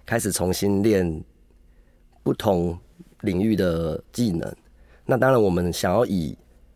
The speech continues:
特技马戏为主做出发，所以在这过程中呢，我跟志伟就是负责训练他们特技的部分，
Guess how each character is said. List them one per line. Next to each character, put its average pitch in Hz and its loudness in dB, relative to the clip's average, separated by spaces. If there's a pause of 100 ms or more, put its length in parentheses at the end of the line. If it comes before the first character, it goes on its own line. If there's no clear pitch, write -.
(1200)
特 131 0
技 117 0
马 87 -2
戏 101 -2
为 85 0
主 71 -6
做 87 -2
出 - -8
发， 80 -6 (300)
所 156 0
以 147 2
在 175 4
这 165 4
过 147 4
程 113 2
中 113 4
呢， 107 4
我 90 0
跟 113 0
志 120 -2
伟 98 2
就 98 0
是 104 2
负 147 0
责 95 0
训 104 0
练 90 2
他 127 -2
们 120 0 (640)
特 143 0
技 123 -2
的 101 2
部 85 -4
分， - -4